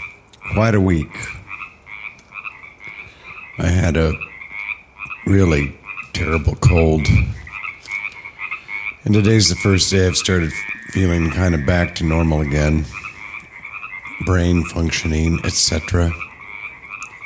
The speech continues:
<clears throat> Still a little raspy, but that's okay. I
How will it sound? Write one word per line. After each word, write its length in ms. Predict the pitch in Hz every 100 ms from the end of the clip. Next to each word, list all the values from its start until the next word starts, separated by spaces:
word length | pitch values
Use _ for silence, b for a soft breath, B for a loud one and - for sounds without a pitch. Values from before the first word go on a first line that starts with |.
| 101 101 -
<clears throat> 680 | 123 131 - 123 147 113 90 80
Still 380 | - - 113 110
a 60 |
little 260 | 104 92 82
raspy, 640 | 87 87 90 - 90 82
but 180 | 73 80
that's 220 | 90 -
okay. 420 | - - 87 80 - _ _ _ _ _ _ _ _ _ _ _ _ _ _ b b b b b b b b b b b _ -
I 400 | 92 90 85